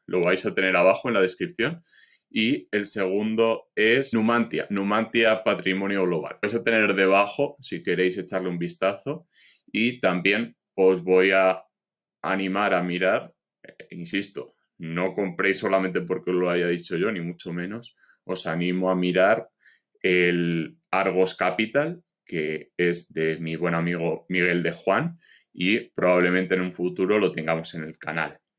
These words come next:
Estas tres opciones pueden ser una buena alternativa a tener el dinero debajo del colchón, que no os va a rentar nada, pero también tiene sus beneficios, no lo olvidemos.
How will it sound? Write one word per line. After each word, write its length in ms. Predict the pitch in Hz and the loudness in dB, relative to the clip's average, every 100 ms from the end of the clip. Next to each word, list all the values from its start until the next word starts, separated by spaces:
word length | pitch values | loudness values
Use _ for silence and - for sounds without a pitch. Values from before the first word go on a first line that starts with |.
| _ _ _ _ _ - | _ _ _ _ _ -2
Estas 400 | 113 117 139 127 | 2 4 2 2
tres 220 | 131 120 127 | 2 4 4
opciones 640 | - 135 139 139 170 - | 2 4 4 4 0 -4
pueden 400 | - 95 95 92 | 0 2 2 0
ser 400 | - 101 101 - _ - | -4 -4 -4 -6 _ -8
una 240 | 98 95 90 | -4 0 0
buena 240 | 95 95 | 0 0
alternativa 840 | 92 92 95 98 92 113 117 170 - _ _ _ | 0 0 0 -2 -2 -2 -2 -6 -10 _ _ _
a 300 | 90 98 - | -2 0 0
tener 260 | 92 87 92 | -2 2 2
el 120 | 98 | 0
dinero 320 | 90 104 120 | 0 0 2
debajo 320 | 90 87 92 90 | 2 2 0 -2
del 140 | 90 | 2
colchón, 640 | 92 90 - 113 165 175 _ _ | 0 0 -2 -2 -4 -8 _ _
que 380 | - 101 - _ - | 0 0 0 _ -8
no 340 | 98 98 101 | -4 0 0
os 160 | 98 92 | 0 2
va 100 | 101 | 0
a 60 | |
rentar 440 | 92 90 90 92 92 | 0 -4 0 0 0
nada, 380 | 107 123 151 - _ _ _ - | -4 -2 -6 -10 _ _ _ -2
pero 400 | 123 151 - _ _ _ | 0 0 -6 _ _ _
también 300 | - 95 98 | -2 0 0
tiene 200 | 85 95 | 0 -2
sus 380 | 92 95 87 85 | -2 -4 -6 -6
beneficios, 680 | 95 90 87 85 85 - - | -4 -4 -4 -8 -10 -12 -10
no 140 | 92 | -4
lo 100 | 90 | 0
olvidemos. 680 | 82 82 80 82 _ - _ | 0 -2 -6 -8 _ -20 _